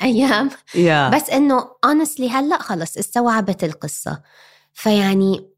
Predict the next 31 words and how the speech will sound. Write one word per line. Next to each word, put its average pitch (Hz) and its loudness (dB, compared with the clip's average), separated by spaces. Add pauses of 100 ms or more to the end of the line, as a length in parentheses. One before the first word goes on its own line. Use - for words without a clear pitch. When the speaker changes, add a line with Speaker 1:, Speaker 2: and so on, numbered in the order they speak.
(760)
Speaker 1:
وما، 262 2
ومن 262 0
خلال 214 0
اللي 214 0
أنا 277 0
فعلًا 294 0
لاحظته، 226 -2
الإشي 202 -2
ال-، 170 -2 (140)
الفعلًا 269 0
مميز 214 2
بهذا 208 -2
الأسلوب، 190 -2 (420)
هذا 359 2
مش 302 0
أسلوبي، 226 0
هذا 190 0
أسلوب 240 0
مكتوب 214 0
بكتب 180 0
علم 196 0
نفس، 220 -2
قد 190 -4
إيه 226 2
مهم 214 -2
هذا 208 0
الموضوع، 190 0
وياما 202 0
كتب 220 -4
كاتبة 202 -4
عنه، 185 -2